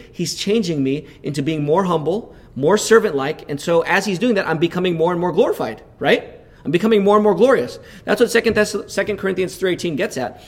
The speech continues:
When we see Christ's glory, we're transformed from one degree of glory to the next.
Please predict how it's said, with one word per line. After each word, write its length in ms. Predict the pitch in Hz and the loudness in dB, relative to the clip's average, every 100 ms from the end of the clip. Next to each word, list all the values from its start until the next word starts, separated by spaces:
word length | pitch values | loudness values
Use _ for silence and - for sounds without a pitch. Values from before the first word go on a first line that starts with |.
| - | -12
When 140 | - 165 | -4 -2
we 60 | |
see 200 | 151 - | 0 -2
Christ's 360 | 135 - 208 - | -2 0 0 0
glory, 400 | 147 233 180 151 - - | 0 2 2 -2 -8 -2
we're 160 | 139 214 | 4 4
transformed 500 | 214 185 - 165 151 | 4 -2 -2 -2 -2
from 120 | 151 | -2
one 140 | 160 | -2
degree 220 | 156 135 160 | -2 -2 -2
of 100 | 123 | 0
glory 200 | 143 143 | -2 -2
to 100 | 135 | -4
the 100 | 135 | -2
next. 240 | 190 - | -4 -6